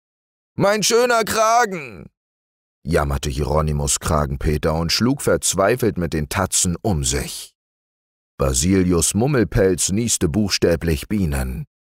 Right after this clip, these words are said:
Es war ungeheuer störend,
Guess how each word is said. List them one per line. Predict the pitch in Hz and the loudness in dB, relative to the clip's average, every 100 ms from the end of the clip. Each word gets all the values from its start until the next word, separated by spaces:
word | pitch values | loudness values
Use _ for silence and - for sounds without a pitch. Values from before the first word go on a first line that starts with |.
| _ _ | _ _
Es | 127 120 - | 0 0 0
war | 131 131 - | 0 0 -2
ungeheuer | 156 151 127 113 113 101 | -4 0 0 2 2 2
störend, | - - 92 71 64 65 65 - - | 0 0 -2 0 -4 -6 -6 -6 -8